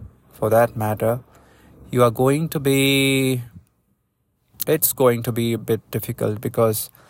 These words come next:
this thing, this computer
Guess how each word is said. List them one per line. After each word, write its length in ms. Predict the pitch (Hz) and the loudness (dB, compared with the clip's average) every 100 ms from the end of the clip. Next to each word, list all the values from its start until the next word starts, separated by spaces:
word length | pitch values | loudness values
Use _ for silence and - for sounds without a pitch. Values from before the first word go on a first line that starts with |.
| - _ _ - - - | -20 _ _ -20 -20 2
this 200 | 170 185 | 4 4
thing, 380 | - 139 127 151 | 0 -2 -2 0
this 200 | 180 180 | 2 4
computer 760 | 165 139 139 139 143 151 151 | 2 2 0 2 4 4 4